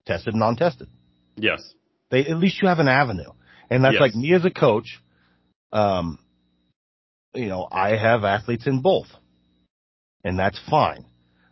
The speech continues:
Speaker 1: My one rule is, like, if you're gonna do a tested meet, you're not gonna be on shit. I'm not
Speaker 2: Yeah.
Speaker 1: gonna be that dude.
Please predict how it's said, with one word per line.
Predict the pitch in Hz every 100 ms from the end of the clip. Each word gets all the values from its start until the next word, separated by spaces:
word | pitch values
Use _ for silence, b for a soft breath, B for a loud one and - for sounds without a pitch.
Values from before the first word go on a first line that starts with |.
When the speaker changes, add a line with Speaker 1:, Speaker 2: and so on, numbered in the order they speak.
| _
Speaker 1:
My | 82 113 156
one | 131 147 151 135
rule | 143 127 117 107
is, | 101 95 92 90 - _ _ -
like, | 101 98 -
if | 104 85
you're | 98 123
gonna | 127 123
do | 113 110
a |
tested | - 117 110 - 101 98 _ _
meet, | 90 107 113 87 - _ _ _ _ _ _ _ _ _ _ -
you're | 90 104
not | 90 92 -
gonna | 98
be | 98
on | 101 110
shit. | - - - _ _ _ _ -
I'm | - 139
not |
Speaker 2:
Yeah. | 135
Speaker 1:
gonna | 131
be | 123
that | 120 120 95
dude. | 104 -